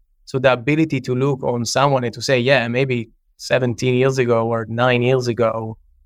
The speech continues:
he actually was in bankruptcy," but you can very see the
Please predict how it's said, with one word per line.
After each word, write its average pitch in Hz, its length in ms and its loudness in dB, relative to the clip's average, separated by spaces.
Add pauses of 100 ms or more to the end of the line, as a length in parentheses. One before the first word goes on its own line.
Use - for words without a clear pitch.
(220)
he 123 100 2
actually 117 320 0
was 131 280 2
in 120 120 0
bankruptcy," 110 800 -2 (300)
but 123 140 -2
you 127 80 0
can 123 200 -2
very 131 280 2
see 127 340 -2
the 120 140 -4